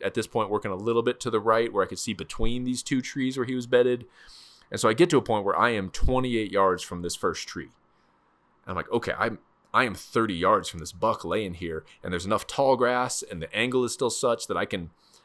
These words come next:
I can sort of see where I think he should be, but I don't have a clear line of sight." And so I decide, like, "Okay, this, I should just, I should just wait.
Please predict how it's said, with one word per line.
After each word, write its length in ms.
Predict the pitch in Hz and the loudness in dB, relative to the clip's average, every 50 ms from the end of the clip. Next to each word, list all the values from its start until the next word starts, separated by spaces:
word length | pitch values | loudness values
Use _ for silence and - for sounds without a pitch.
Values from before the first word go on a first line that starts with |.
| _ _ | _ _
I 120 | - - 135 | -2 -2 -2
can 180 | 135 - 135 | 0 -2 -4
sort 380 | 104 - - - 139 143 165 170 | -4 -2 -2 2 4 4 4 4
of 100 | 123 - | 2 0
see 380 | - - - - 151 151 151 147 | -2 -4 -4 -4 -4 -4 -4 -2
where 360 | 135 127 117 110 104 101 - | 0 2 4 4 4 2 0
I 60 | 104 | -4
think 300 | - - - 131 131 - | -8 -6 -6 -6 -6 -6
he 120 | - - | -8 -10
should 320 | 85 - - - 156 151 143 | -8 -6 -4 -2 -2 -2 0
be, 320 | 147 156 156 151 151 147 - - - - _ | -2 -2 -2 -2 -4 -6 -8 -14 -20 -8 _
but 100 | - 95 | 0 0
I 40 | 85 | 2
don't 200 | - 123 135 135 | 4 2 2 2
have 100 | 123 98 | 2 -2
a 60 | 82 | -4
clear 400 | - - - - 139 151 160 147 | -4 -4 -2 2 4 4 4 4
line 200 | 120 92 90 90 | 4 2 0 -2
of 80 | 85 82 | -4 -6
sight." 440 | - - - 82 82 85 - - - _ _ _ _ _ _ _ _ _ _ _ _ _ _ - | -4 -2 -2 0 -2 -2 -6 -10 -16 _ _ _ _ _ _ _ _ _ _ _ _ _ _ -8
And 120 | - 98 | -6 -2
so 120 | - - 113 | 4 4 6
I 60 | 104 | 6
decide, 340 | 98 92 - - 104 98 90 | 4 2 0 0 0 0 0
like, 140 | 82 76 - | 0 -2 -4
"Okay, 220 | 92 - - 85 | -6 -8 -8 -6
this, 240 | - 90 - - - - | -4 -4 -4 -4 -4 -4
I 120 | 92 101 | -4 -4
should 180 | 98 - 80 73 | -4 -4 -8 -8
just, 320 | 78 73 73 - - - _ _ _ _ _ - | -10 -8 -8 -8 -10 -12 _ _ _ _ _ -4
I 60 | - 104 | -4 -4
should 140 | - - | -4 -4
just 180 | 104 80 - - | -10 -10 -10 -8
wait. 320 | 71 80 85 - - - | -6 -6 -6 -8 -10 -18